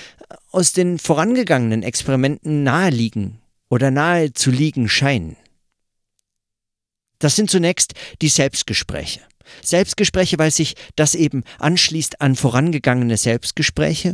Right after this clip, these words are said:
und weil sich diese Arbeitsform des Sprechens mit einem selbst, sich selbst ein anderer zu werden, um darüber und damit nachzudenken im Gespräch mit sich selbst, als Arbeitsform für mich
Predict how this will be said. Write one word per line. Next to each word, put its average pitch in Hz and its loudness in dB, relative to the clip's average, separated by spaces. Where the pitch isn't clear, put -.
und 160 2
weil 170 2
sich 165 -4
diese 160 0
Arbeitsform 117 0
des - 2
Sprechens - -2
mit 143 0
einem 135 2
selbst, - -2
sich - 0
selbst - 0
ein 139 2
anderer 165 2
zu 110 -2
werden, 90 -2
um 127 0
darüber 147 0
und 131 2
damit 165 0
nachzudenken 131 0
im 226 0
Gespräch 151 0
mit 143 2
sich 139 0
selbst, - -2
als 143 0
Arbeitsform 151 0
für 147 -2
mich 160 0